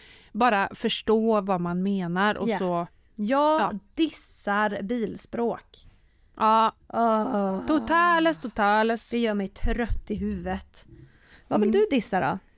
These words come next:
Speaker 1: Jag vill dissa mitt hårdrande.
Speaker 2: Ja, det tycker jag låter som en bra grej.
Speaker 1: <laughs> Fy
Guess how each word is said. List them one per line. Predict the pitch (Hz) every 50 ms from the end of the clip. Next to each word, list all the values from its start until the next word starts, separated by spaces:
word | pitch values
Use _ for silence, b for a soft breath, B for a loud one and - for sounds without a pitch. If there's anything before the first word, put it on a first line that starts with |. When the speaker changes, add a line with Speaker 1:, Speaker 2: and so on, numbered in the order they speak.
| _ _ _ _ _ B B B B B B B B B B B
Speaker 1:
Jag | - 254 311 349
vill | 359 339 254 208
dissa | 226 247 - - - 208
mitt | 214 226 214 180 -
hårdrande. | - - - 262 254 247 208 175 165 175 185 180 170 175 180 180 226 254 B B B B B _ _ _ _
Speaker 2:
Ja, | - 214 254 349 392
det | 339 381 381
tycker | - - 214 - 202 190 196
jag | 208
låter | 202 202 202 -
som | - 214 202
en | 196 190
bra | 196 196 190
grej. | 190 196 196 202 - B B B B B B B B B B B B - - -
Speaker 1:
<laughs> | 285 - - 330 349 370 285 -
Fy | - 269 277